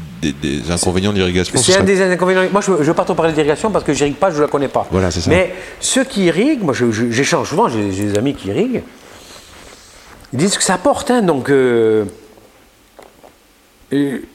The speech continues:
Speaker 2: pff, je sais pas. Pour vous faire une confidence, j'ai fait un essai d'irrigation cette année sur neuf rangées.
Speaker 1: Alors ?
Speaker 2: Je préfère la non irriguée, hein. <laughs> C'est
Speaker 1: Ouais.
Speaker 2: mais bon, ap-,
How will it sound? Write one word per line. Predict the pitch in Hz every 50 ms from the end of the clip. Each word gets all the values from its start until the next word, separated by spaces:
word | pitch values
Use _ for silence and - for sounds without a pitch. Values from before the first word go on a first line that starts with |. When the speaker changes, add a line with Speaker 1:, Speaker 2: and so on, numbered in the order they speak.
| - - - -
Speaker 2:
pff, | - - - - - - 139
je | - 160
sais | 156 160 185
pas. | - 180 135 - - - - - - - - - - - - _ _ - - -
Pour | - 147
vous | 156
faire | - 160 147
une | 143 135
confidence, | - 131 113 127 131 151 165 156 - - -
j'ai | 131 104 110 117
fait | 117 -
un | 127 123
essai | 117 107 - 127
d'irrigation | 120 113 101 107 104 101 90 - 110 107
cette | - 113
année | 110 117 113
sur | - - 98
neuf | 110 113 104 -
rangées. | - 107 101 85 78 76 - - - _ - -
Speaker 1:
Alors ? | 82 80 76 90 104 - _ _ _ - - - - - - - - - - - - _ _ -
Speaker 2:
Je | - -
préfère | - 107 104 - 131 123
la | 123
non | 113 113 117 117
irriguée, | 117 110 104 110 110 98 92 87 82
hein. | 85 - - - -
<laughs> | 127
C'est | - - - 185 175 180 - - - -
Speaker 1:
Ouais. | 92 95 95 95 92 90 85 - -
Speaker 2:
mais | 156 151
bon, | 160 170 143 110 - - - - -
ap-, | - 113 -